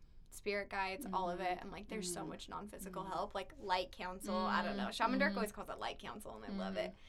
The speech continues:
Speaker 1: Um, did you know about your spirit guides before?
Speaker 2: Well, I had been,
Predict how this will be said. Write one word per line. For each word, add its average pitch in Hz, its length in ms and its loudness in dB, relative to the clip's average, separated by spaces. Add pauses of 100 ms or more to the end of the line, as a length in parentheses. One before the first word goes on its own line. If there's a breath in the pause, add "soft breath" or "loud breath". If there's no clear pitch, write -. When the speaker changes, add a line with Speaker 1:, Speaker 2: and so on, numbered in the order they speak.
(280 soft breath)
Speaker 1:
Um, 214 380 8 (100)
did 220 180 6
you 240 140 2
know 233 120 6
about 208 160 6
your 202 100 2
spirit 180 280 -2
guides 185 180 -2
before? 165 400 -2 (480 loud breath)
Speaker 2:
Well, 254 320 12
I 247 200 12
had 403 200 4 (120)
been, 254 580 8